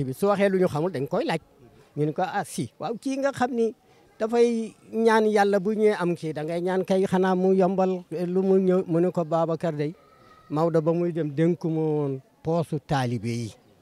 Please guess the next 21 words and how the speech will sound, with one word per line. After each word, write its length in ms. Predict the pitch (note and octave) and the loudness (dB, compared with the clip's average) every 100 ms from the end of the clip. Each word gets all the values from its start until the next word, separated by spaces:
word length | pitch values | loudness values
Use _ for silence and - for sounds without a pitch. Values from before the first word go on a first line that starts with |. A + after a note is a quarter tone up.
| _ _ _ _ | _ _ _ _
Seen 300 | - E3 D#3+ | -2 0 0
xol 380 | - - F#3 E3 | -2 2 2 2
yi 140 | D3 D#3+ | -2 0
la 160 | D3+ | 0
ma 140 | D3 C3+ | 0 -2
dénk. 420 | - D3+ B2+ - | 0 0 0 -6
Nañ 240 | C#3 D#3+ | -4 -4
ko 140 | E3+ F3+ | 0 0
raxas 260 | E3+ E3+ - | 0 -4 -4
ba 80 | G3 | -4
mu 140 | G#3+ | -2
set 240 | G#3 F#3+ D#3 | -2 -2 -2
rek 120 | E3+ D#3+ | -4 -2
ñu 100 | E3+ | 0
ñëw 180 | D#3+ D#3 | 2 2
ma 140 | C#3 | 0
jox 160 | C#3 C3+ | -4 -6
leen 220 | C3+ B2+ A#2+ | -6 -8 -8
ko 100 | B2 | -8
ñu 100 | A#2 | -6
yóbbu." 240 | A2 - | -8 -10